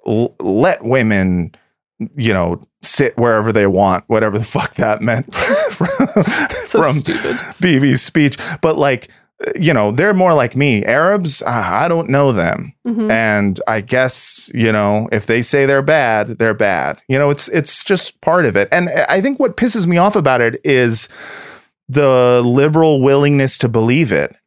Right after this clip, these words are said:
Speaker 1: And I, I, I think it's like, I don't know, it's fascinating to me because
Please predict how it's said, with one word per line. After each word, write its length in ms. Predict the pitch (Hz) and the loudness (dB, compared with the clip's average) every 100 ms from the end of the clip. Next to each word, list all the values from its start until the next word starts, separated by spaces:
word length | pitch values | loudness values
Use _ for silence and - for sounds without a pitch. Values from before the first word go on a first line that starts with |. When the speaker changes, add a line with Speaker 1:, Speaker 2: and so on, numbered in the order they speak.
| _ _ _ _ - | _ _ _ _ -8
Speaker 1:
And 180 | 117 127 | -2 0
I, 100 | 127 - | -2 -2
I, 160 | 117 - | -6 -4
I 100 | 127 | -6
think 220 | 123 175 | -2 -2
it's 240 | 151 127 - | -2 -2 0
like, 340 | 117 104 - _ _ _ _ _ _ _ _ - | 0 -2 -10 _ _ _ _ _ _ _ _ -4
I 100 | 170 | -2
don't 100 | 147 | 0
know, 120 | 107 | 0
it's 220 | 123 131 | 0 0
fascinating 540 | - 185 202 185 160 143 | 0 0 0 0 0 0
to 120 | 139 | 0
me 460 | 135 131 120 120 - _ _ _ 135 | 0 0 -2 -4 -12 _ _ _ -4
because 540 | 131 139 120 110 - | -2 0 -2 -2 -8